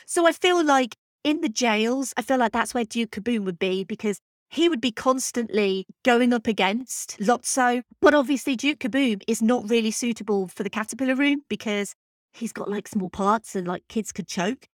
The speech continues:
Seriously, do the daycare assistants at Sunnyside actually check whether these toys are suitable for the children? I'm starting to think about it now, 'cause loads of toys have really small parts, and you're not supposed to give certain toys to toddlers because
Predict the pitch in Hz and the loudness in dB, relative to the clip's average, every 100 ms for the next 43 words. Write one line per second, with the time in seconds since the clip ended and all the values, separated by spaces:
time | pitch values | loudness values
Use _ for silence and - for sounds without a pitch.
0 | _ - 571 571 - 233 - 508 679 - | _ -6 -4 -4 -2 -4 -2 -4 -2 2
1 | 440 - 453 370 - 208 - 190 180 - | 0 2 0 2 0 -6 -8 -10 -10 -6
2 | - - - 175 160 294 339 - 359 339 | -6 -6 -4 -4 -2 0 0 0 -2 -2
3 | - 370 - - - _ _ _ 220 294 | -2 -2 -2 -4 -14 _ _ _ 2 4
4 | 381 349 339 - 330 262 214 - 302 - | 4 2 -2 -4 -2 -2 -4 -2 -4 -2
5 | - 226 220 196 - 294 220 127 - _ | -4 -4 -4 -6 -2 -2 -2 -6 -12 _
6 | _ _ - 381 370 339 339 381 302 233 | _ _ 0 4 6 4 4 0 2 4
7 | 214 196 185 170 175 _ _ _ 349 359 | 2 2 -2 -4 -4 _ _ _ -2 6
8 | 349 453 - - 330 392 - 247 220 247 | 6 4 -2 -2 2 2 2 -4 0 0
9 | 311 330 - 302 240 294 294 180 - _ | 2 2 0 -2 0 0 2 0 -4 _
10 | _ _ - 349 403 427 453 - 415 392 | _ _ 2 4 4 2 0 0 0 2
11 | 349 403 403 - 302 240 - 349 466 226 | 2 0 0 0 0 0 -2 -2 -2 -6
12 | - 359 302 170 - - 330 | 0 0 2 -4 -4 -4 -4